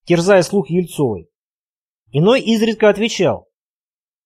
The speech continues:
«Ничего не понимаю», андроид огорчённо развёл руками. «То есть я понимаю, что он хочет мне сказать. Заметьте, Маша,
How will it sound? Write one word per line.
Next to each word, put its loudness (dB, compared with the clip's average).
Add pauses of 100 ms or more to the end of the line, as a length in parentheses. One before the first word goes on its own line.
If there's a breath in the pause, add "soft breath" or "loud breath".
(1200)
«Ничего -2
не 2
понимаю», 0 (420)
андроид -2
огорчённо -2
развёл -2
руками. -6 (640)
«То -2
есть -4
я 2
понимаю, 4
что 0
он 2
хочет -4
мне 0
сказать. -2 (640)
Заметьте, -2
Маша, -2